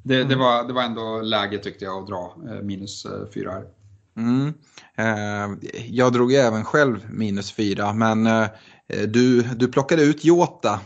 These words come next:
Speaker 2: Eh, jag satt ju kvar med Jota och fick hans sköna poäng där, eh, och liksom trösta mig med i liksom mitt, min ångest eller min United-ångest där. Så att, eh,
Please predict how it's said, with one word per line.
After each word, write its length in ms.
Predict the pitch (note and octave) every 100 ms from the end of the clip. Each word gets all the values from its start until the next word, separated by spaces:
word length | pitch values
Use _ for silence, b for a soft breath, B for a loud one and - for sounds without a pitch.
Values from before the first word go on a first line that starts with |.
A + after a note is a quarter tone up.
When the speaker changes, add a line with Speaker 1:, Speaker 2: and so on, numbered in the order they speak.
| - A2
Speaker 2:
Eh, 220 | A#2 A2
jag 200 | A#2+ B2
satt 200 | D3 -
ju 40 |
kvar 260 | - E3 D3+
med 100 | C3+
Jota 280 | A2+ - A#2
och 80 |
fick 360 | - C#3 C#3+ -
hans 240 | G#2 G#2
sköna 440 | - B2 A2 A2+ G#2+
poäng 420 | A2+ A2 A2+ G#2+
där, 240 | G#2 G2+ G#2+ A2 A2 G#2
eh, 60 | G2+ B B
och 180 | G2+ G#2+
liksom 260 | G#2 - A2
trösta 600 | - B2 A2+ - - C#3
mig 200 | G#2 G2
med 320 | G2 G2+ G2 -
i 280 | G2+ G2 G2+
liksom 520 | G2 F#2+ G2+ G2 G2+ G#2
mitt, 440 | G2+ F#2+ - - -
min 260 | A2 A2
ångest 640 | A2 B2+ A2 G2+ G2 -
eller 100 | G2+
min 300 | G2+ G2+ A2
United-ångest 760 | G#2+ G#2 G#2+ A2+ A#2+ G2+ G2+ -
där. 220 | G2 G2+
Så 140 | - G2+
att, 220 | -
eh, 100 | -